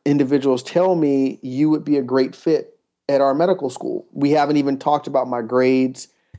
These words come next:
We haven't even talked about an M cat score. Just,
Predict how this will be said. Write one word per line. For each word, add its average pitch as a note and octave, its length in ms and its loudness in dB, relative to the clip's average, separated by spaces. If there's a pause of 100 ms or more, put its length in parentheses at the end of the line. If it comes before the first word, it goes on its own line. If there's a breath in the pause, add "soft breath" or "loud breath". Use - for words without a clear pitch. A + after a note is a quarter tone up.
(160 soft breath)
We C3+ 80 2
haven't C#3+ 260 0
even C3 200 -2
talked C3+ 260 -2
about C3 160 0
an A#2 100 -4
M D#3 160 0
cat B2+ 260 0
score. C3 560 -2 (420 soft breath)
Just, C#3+ 680 -2